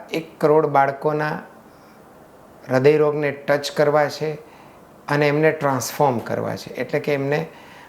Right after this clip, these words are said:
વ્યવસ્થિત ક્યોર કરવા છે. આ મિશનમાં મારી સાથે છે મિલા. આ જે મિલા છે, એક સ્પેનિશ વર્ડ છે, એક દીકરી છે અને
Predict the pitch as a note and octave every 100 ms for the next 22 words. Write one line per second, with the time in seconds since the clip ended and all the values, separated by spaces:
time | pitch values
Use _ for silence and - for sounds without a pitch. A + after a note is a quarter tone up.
0 | - B2+ C3+ D3 - D#3+ D#3+ - C3+ B2+
1 | A#2+ A#2 A2 G#2+ - - - - - -
2 | - - - - D#3 D#3+ D#3 E3 E3+ D#3+
3 | C#3+ C#3 D3 D3 C#3+ D3 C#3 C3+ B2 C3
4 | B2 F#2+ - - - - - - - -
5 | - - C#3 D3 D3 D#3 F#3 E3 - C#3+
6 | - - - - - - - - C#3 C3
7 | - - D3 D#3 D#3 D3 D#3 D3+ - E3
8 | - - - - - - - - - -
9 | - C3+ C#3+ D3 E3+ E3+ E3 E3+ - -
10 | - - - - - - - - - C3+
11 | B2+ B2+ C3 C3 C3